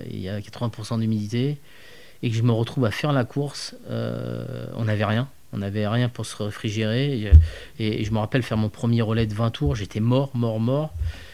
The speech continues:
Fabien, lui, était encore plus mort que moi, il m'avait dit : « Non, mais, euh, tu re-, tu vas doubler après. » Et, et, et je dirais, heureusement, il y a le Japonais, il nous la met dans le mur, et je crois que c'est la seule fois où j'étais content que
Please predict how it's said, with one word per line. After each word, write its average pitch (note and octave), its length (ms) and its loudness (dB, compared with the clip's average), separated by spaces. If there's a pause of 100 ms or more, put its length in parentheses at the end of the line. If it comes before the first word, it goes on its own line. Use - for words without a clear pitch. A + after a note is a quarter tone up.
(180)
Fabien, B2 640 4
lui, G#2 640 4
était G2+ 140 -2
encore G#2+ 220 -2
plus - 280 -6
mort B2 180 4
que - 140 6
moi, B2 280 10
il A2 80 2
m'avait G#2 200 2
dit : « A2+ 100 2
Non, A#2+ 140 4
mais, G#2+ 160 2
euh, G2+ 220 -2 (460)
tu - 120 -4
re-, B2+ 480 4
tu - 180 -4
vas A#2+ 120 6
doubler C3 340 6
après. » D#3 460 4 (100)
Et, A2 200 4 (320)
et, B2 300 2
et B2 100 2
je A#2 120 -2
dirais, B2 160 4
heureusement, C#3 600 6
il F3 60 10
y B2+ 40 10
a - 20 10
le G#2+ 60 2
Japonais, C3 340 4
il D#3 60 6
nous D3 80 6
la A#2 80 6
met B2+ 80 6
dans C3+ 100 6
le B2+ 60 6
mur, D#3+ 260 6
et D3 60 2
je - 20 -4
crois C3+ 140 -2
que - 40 -6
c'est C3 60 0
la B2 60 2
seule C3+ 120 -2
fois D3 100 0
où D3 40 4
j'étais C3+ 200 2
content - 240 6
que C#3+ 180 2